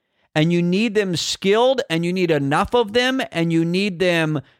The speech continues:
developed enough, trained enough to where you can, you can delegate almost everything to them. The more that you can have them run, the more you can have them just making the decisions that are necessary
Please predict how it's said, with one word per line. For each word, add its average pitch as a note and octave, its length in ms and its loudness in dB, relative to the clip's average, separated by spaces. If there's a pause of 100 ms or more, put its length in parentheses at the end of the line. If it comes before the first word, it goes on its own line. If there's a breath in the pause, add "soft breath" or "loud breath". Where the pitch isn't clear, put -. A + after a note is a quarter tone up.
(140 soft breath)
developed D#3 580 0
enough, A3+ 300 0
trained G#3 380 0
enough A3 340 0 (220 soft breath)
to F3 100 -2
where E3+ 180 4
you D#3+ 240 0
can, D#3 400 -4 (240)
you E3 220 -2
can D#3+ 260 -4
delegate F#3 800 0
almost G3+ 720 2 (180)
everything D3 540 0
to G2+ 100 -8
them. - 260 -12 (1600 soft breath)
The D3 100 0
more F#3 460 4
that F#3 160 0
you G3 100 2
can G3 160 0
have F3+ 360 0
them F#3+ 240 0
run, D#3+ 600 2 (180 soft breath)
the D3 80 0
more F3+ 220 2
you A3+ 140 0
can F#3+ 140 0
have F3+ 340 0
them D#3+ 640 -2
just E3 320 0
making F#3+ 480 0
the F#3+ 100 0
decisions E3+ 540 0
that D#3 140 2
are D#3+ 80 -2
necessary D#3 520 0